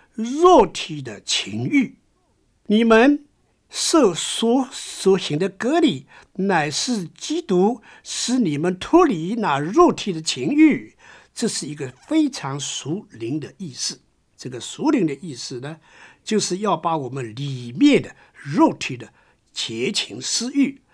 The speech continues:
借着这个割礼呢，把它除去。这是讲受割礼的真正的意义。所以因信称义这件事情，是主耶稣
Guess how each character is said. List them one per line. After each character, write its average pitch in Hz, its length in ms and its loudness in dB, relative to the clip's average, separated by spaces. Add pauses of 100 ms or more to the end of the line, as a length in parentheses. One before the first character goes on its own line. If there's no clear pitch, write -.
(160)
借 269 280 -2
着 165 200 -2
这 160 120 -8
个 127 120 -6
割 269 280 -6
礼 127 180 -8
呢， 147 160 -12 (340)
把 110 180 -10
它 135 480 -6
除 104 340 -16
去。 - 300 -4 (360)
这 285 120 -2
是 175 140 -4
讲 120 240 -8
受 160 340 0
割 247 300 -4
礼 165 160 -4
的 127 80 -2
真 320 360 4
正 254 220 0
的 143 180 -4
意 208 100 -2
义。 180 360 -2 (560)
所 - 340 0
以 - 240 0 (420)
因 294 280 6
信 190 540 2
称 247 320 -2
义 233 180 -2
这 160 140 -4
件 107 180 -8
事 - 180 -8
情， - 260 -10 (440)
是 262 320 2
主 - 320 -6
耶 160 180 2
稣 330 300 4